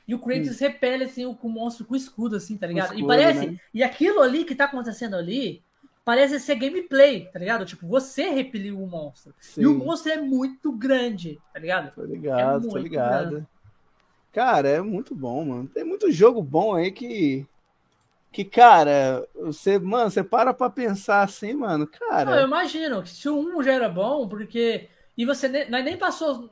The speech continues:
Speaker 1: em todos os, os reinos. A gente nem passou em todos os reinos, tá ligado?
Speaker 2: Verdade.
Speaker 1: E esse aqui vai passar pelos sete. Pelos sete reinos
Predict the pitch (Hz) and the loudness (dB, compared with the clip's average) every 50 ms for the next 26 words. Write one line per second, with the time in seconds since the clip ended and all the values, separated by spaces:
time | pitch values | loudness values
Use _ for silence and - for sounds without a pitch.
0 | _ _ 226 226 233 233 262 277 277 302 277 302 269 - - - - 247 - _ | _ _ -10 -10 -4 0 0 0 0 -2 -4 -6 -8 -10 -12 -16 -20 -20 -18 _
1 | - 269 196 165 196 214 240 240 202 175 175 - - - _ _ - 185 185 202 | -10 -10 -8 -4 -2 -2 -2 -2 -2 -6 -10 -12 -16 -20 _ _ -8 -6 -6 -6
2 | 233 233 - - 254 294 302 349 320 - 320 330 - 311 311 294 302 311 254 196 | -8 -8 -8 -8 -8 -4 -4 -4 -4 -4 -4 -6 -4 -4 -4 -4 -6 -6 -6 -4
3 | 208 208 196 170 156 143 - - _ _ _ _ _ _ _ - 139 147 160 180 | -4 -4 -4 -6 -8 -10 -14 -18 _ _ _ _ _ _ _ -10 -6 -2 0 0
4 | 196 160 147 143 147 156 151 208 240 277 285 277 285 269 262 269 226 214 285 294 | 0 0 0 0 -2 -2 -2 2 6 6 6 6 4 0 -2 -2 2 4 4 4
5 | 285 311 294 294 - 294 233 294 294 320 302 311 - - 254 233 196 - - - | 4 2 0 0 0 0 0 0 -2 -2 -4 -4 -2 0 0 0 -2 -4 -10 -16
6 | - _ _ _ _ _ _ _ _ _ _ _ _ 208 226 254 262 262 - - | -20 _ _ _ _ _ _ _ _ _ _ _ _ -6 -4 -4 -4 -6 -6 -4
7 | 220 240 262 - 330 302 208 214 220 226 247 254 277 320 320 294 - - - | -4 -4 -4 -4 -6 -6 -4 -2 -2 -2 -2 -4 -6 -8 -8 -10 -12 -16 -20